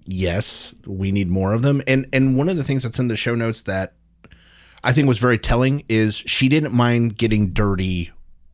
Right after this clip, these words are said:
and to do the work. Like, she didn't just sign a paper or process paperwork so that people could get benefits, which is extremely important.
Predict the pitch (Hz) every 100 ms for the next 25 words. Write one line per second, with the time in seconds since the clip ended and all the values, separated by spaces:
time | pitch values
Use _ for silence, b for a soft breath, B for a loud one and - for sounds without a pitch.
0 | _ - 107 107 - - 135 107 131 107
1 | 90 82 - - 113 104 - 175 196 123
2 | 131 120 - B B B B - 135 135
3 | 123 - 120 117 117 113 113 110 104 104
4 | 101 98 - 120 113 - 104 120 113 113
5 | 107 107 - 104 98 123 107 98 107 101
6 | 85 104 101 110 - B B 214 208 185
7 | 156 - - 135 113 95 98 71 57